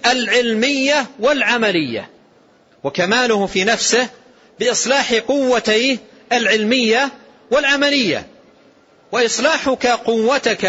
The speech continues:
العلمية هذا في قوله: "إلا الذين آمنوا"، وإصلاحك لقوتك العملية بقوله: "وعملوا الصالحات".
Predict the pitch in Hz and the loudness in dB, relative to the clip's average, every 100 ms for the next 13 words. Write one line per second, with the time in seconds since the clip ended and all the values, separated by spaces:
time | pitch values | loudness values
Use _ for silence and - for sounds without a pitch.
0 | 190 208 220 226 190 208 214 220 180 202 | 0 0 -2 0 0 0 0 2 2 0
1 | 220 - - _ _ _ _ _ _ 185 | -2 -12 -20 _ _ _ _ _ _ -2
2 | 247 247 226 220 254 269 254 220 190 185 | 0 0 0 0 0 0 0 0 0 0
3 | 160 170 226 247 - - - 170 196 254 | 0 0 0 -2 -6 -18 -4 -2 0 0
4 | 247 127 - - _ _ _ _ - _ | 0 -4 -10 -20 _ _ _ _ -20 _
5 | - 254 240 233 302 285 269 262 262 269 | -4 -2 0 0 0 0 -2 0 -2 -2
6 | - - _ _ - 196 233 262 262 285 | -8 -20 _ _ -6 -4 0 0 2 0
7 | 277 254 233 196 196 185 233 277 285 220 | -2 -2 0 0 0 0 0 0 0 0
8 | 214 247 277 269 240 233 214 269 247 226 | 0 0 0 0 0 0 0 0 0 2
9 | 247 262 - - - 233 226 214 254 190 | 0 -2 -8 -8 -2 0 0 0 0 -2